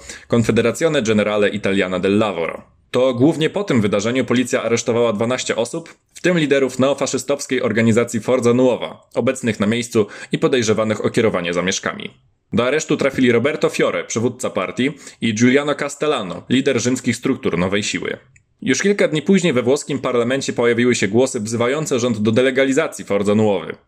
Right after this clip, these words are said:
Zdawać się może, że sobotnie wydarzenia przelały napełniającą się od dawna czarę goryczy wobec faszystów.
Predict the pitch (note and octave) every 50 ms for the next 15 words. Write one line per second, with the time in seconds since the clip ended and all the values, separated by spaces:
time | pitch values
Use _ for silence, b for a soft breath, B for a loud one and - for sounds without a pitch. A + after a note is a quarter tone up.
0 | _ - G2+ F#2 F2+ A#2+ A#2 A2 G#2+ - - - G2 F#2+ G2 G2+ A#2 B2+ A#2 A#2+
1 | A2 - A2+ A2+ B2+ - - B2+ G#2+ A2+ G#2 A2 G#2 A2+ B2+ C3 C3 B2+ - -
2 | D3+ F3 F3 D3+ B2 G#2+ G2+ F#2+ - A2 G#2+ G#2 G#2 G#2 A#2 B2 A#2+ A#2+ A2+ G#2+
3 | - A2+ F#2+ G#2 F#2+ G#2 A2 A2 G#2+ A2+ A2+ G#2+ G#2+ - - - - A#2 A#2+ B2
4 | A#2+ A#2+ B2 C3 C#3+ - - G#2 E2+ E2+ E2+ F2+ - - A2 G2+ - G#2 F2 -
5 | - - - - -